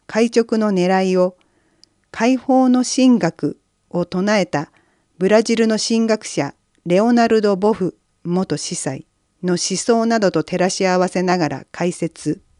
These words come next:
その上で、教皇フランシスコは、信者には、一部の富裕層の利益のために地球環境が破壊され、貧しい人々が搾取されているという現実を見、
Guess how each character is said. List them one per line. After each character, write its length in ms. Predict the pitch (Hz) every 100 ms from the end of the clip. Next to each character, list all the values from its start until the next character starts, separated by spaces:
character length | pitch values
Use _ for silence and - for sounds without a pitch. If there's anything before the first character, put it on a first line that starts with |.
| _ _ _ _ _ _
そ 200 | - 220
の 220 | 233 247
上 180 | 254 240
で、 240 | 170 160 - _ _ _
教 240 | - 262 262
皇 240 | 285 254
フ 160 | - 214
ラ 80 |
ン 80 | 233
シ 180 | 233 240
ス 80 | -
コ 160 | -
は、 180 | 170 160 - _ _ _
信 380 | - - 285 247
者 100 | 180
に 160 | 175
は、 220 | 151 151 - _ _ _ _ _ -
一 280 | 180 -
部 120 | 277 247
の 140 | 185
富 180 | - 196
裕 200 | 226 240
層 240 | - 180
の 160 | 165 151
利 160 | 190
益 240 | 233 233 185
の 120 | 151
た 140 | 160
め 140 | 175 180
に 200 | 160 151 _ _
地 140 | -
球 260 | - 247 254
環 260 | - 269
境 220 | 254 180 156
が 100 | 143
破 160 | -
壊 240 | 160 175 170
さ 160 | -
れ、 220 | 170 160 - _ _ _ _ _ -
貧 240 | 185 185 233
し 220 | - 247
い 40 |
人 240 | 196 - 202
々 240 | 220 170
が 120 | 156
搾 320 | 160 254 -
取 100 | -
さ 180 | 202 190
れ 120 | 180
て 160 | 190 202
い 20 |
る 140 | 202 208
と 100 | 160
い 140 | 156
う 140 | 151 - _ _ _
現 320 | 165 220 233
実 300 | 214 208 208
を 120 | 196
見、 300 | 180 170 180